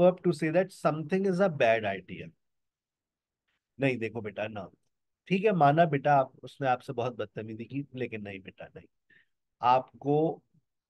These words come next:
गालम गलूच नहीं करनी चाहिए। You should not use, you should not use abusive language। You should not use, you should not use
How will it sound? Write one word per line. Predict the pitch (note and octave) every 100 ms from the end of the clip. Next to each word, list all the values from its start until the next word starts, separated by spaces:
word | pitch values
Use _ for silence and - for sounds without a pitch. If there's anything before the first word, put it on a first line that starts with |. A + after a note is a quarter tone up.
| _ A#2+
गालम | A#2 A#2+ A#2+ B2
गलूच | A2+ A2+ B2 B2+ - A2+
नहीं | A#2 A2+ C3
करनी | B2+ A#2 G2+ F#2+
चाहिए। | F#2+ G2+ E2+ _ _ _ _ _ _ _ _ - - B2+
You | D#3+
should | - E3+ D#3 D#3
not | F3+ G3+ C3 A#2 A#2
use, | C#3+ D#3+ D#3 G#2+ G2 - - _ _ _ -
you | B2+ D#3
should | D3+ D#3 C#3 C#3
not | D#3+ G3+ - A#2+ C3+
use | E3 G3+ E3+ - _ C#3
abusive | B2+ A2+ C#3 D3 D3+ G3 F#3+
language। | B2+ A2+ F#2+ F#2+ G2 F2+ - - _ _ _ _ _ _ _
You | A#2+
should | C3 C#3+ B2+
not | C3+ D3+ D3+ A2+ A#2+
use, | C#3 G3+ F3+ - _ _ _ _ _ _ _ _ _ -
you | A#2+
should | A#2+ C#3 A#2+
not | B2 C#3+ D3+ A#2 A#2+
use | D3+ F#3